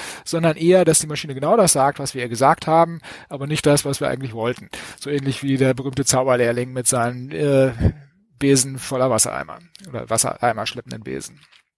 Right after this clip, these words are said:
Ja, und, äh, jetzt wäre natürlich die spannende Frage, wann fängt die künstliche Intelligenz an, sich einzumischen ins Fußballspielen? Es gibt ja schon Roboter, Fußball, äh, in verschiedenen Ligen,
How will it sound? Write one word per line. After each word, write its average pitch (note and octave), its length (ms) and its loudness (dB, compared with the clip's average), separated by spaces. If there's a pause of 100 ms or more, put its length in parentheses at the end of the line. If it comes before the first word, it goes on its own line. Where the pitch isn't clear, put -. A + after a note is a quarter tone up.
(380)
Ja, C3+ 140 0
und, A#2 180 -6
äh, B2 300 4
jetzt C3+ 320 0
wäre D3+ 100 6
natürlich D#3 240 0
die C3+ 100 -8
spannende E3 260 2
Frage, E3 400 4 (440)
wann F#3 320 2
fängt F3 460 -2 (120)
die D#3+ 200 -4 (300)
künstliche F3 400 0
Intelligenz D#3 540 2
an, E3+ 260 -8
sich - 260 -4
einzumischen E3+ 500 -2
ins C#3+ 120 -8
Fußballspielen? C3+ 840 0 (280)
Es - 80 -4
gibt F#3 180 0
ja D#3 120 4
schon D3 200 -4
Roboter, F3 680 6
Fußball, F#3 1400 2
äh, F#3 40 4
in E3+ 80 -6
verschiedenen F3 460 -4
Ligen, F#3 440 2